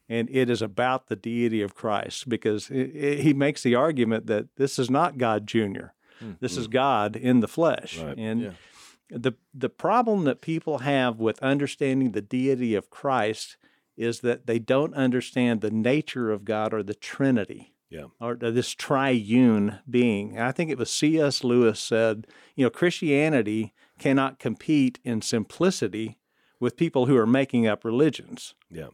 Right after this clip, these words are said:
Speaker 1: Because you don't have any facts to worry about.
Speaker 3: Right.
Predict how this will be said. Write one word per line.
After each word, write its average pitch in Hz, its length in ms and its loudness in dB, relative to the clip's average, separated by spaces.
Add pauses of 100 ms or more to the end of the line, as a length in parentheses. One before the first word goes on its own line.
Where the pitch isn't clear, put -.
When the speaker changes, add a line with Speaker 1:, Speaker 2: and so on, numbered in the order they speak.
(260)
Speaker 1:
Because 120 500 0
you 127 200 2
don't 127 160 4
have 127 140 2
any 110 120 0
facts 139 360 -2
to 123 80 -4
worry 135 280 4
about. - 380 -8
Speaker 3:
Right. 76 240 -16